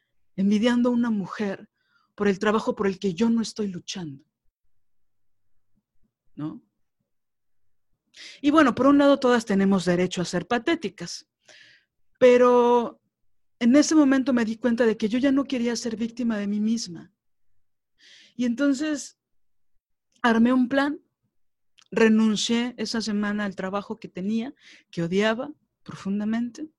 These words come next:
Yo era como una especie de zombie, ¿no? Como un cadáver ahí,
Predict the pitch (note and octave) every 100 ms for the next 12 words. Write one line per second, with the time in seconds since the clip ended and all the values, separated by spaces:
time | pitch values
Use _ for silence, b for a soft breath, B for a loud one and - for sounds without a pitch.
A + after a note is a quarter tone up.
0 | _ _ _ _ _ _ - _ _ _
1 | _ _ _ _ _ _ _ _ _ _
2 | G3 A3 A3+ A3+ F3+ F#3 G3+ - G3 F3
3 | G3 D#3 - F#3 F3 D3+ C3+ D3 C4 _
4 | _ _ - - _ _ _ - E3+ E3
5 | F3 F#3 E3+ D#3+ D#3+ D#3 C#3 C#3+ C#3+